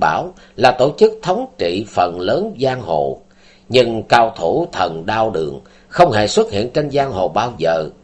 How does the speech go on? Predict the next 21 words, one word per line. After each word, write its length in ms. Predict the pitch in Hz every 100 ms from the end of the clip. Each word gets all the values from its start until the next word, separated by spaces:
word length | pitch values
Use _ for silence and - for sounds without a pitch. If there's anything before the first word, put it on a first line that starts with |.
| _ _ _ _ -
Do 160 | 139 -
vậy 180 | 107 113
mà 260 | 107 92 87
không 240 | - 131
ai 180 | 117 123
biết 320 | 127 202 -
được 220 | 90 -
thực 260 | - 101 -
lực 360 | 87 98 -
của 100 | -
những 220 | 135 107 151
nhân 200 | 120 110
vật 220 | 92 -
này 180 | 85 85
như 160 | 85 107
thế 180 | 135
nào. 380 | 151 78 71 64 - _ _ _ _ _
Hà 220 | - 98
Hằng 240 | 85 92 78
Y 200 | 107 107
nói, 300 | 101 123